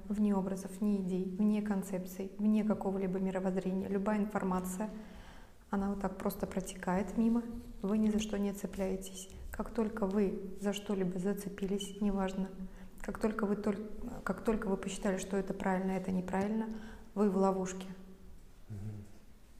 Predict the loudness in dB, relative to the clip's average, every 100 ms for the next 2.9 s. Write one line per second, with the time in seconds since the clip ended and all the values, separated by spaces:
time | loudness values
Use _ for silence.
0 | -16 -16 -14 -14 -14 -14 -16 -14 -16 -12
1 | -8 0 2 2 4 2 2 0 2 2
2 | 4 4 4 4 4 2 -2 -6 -10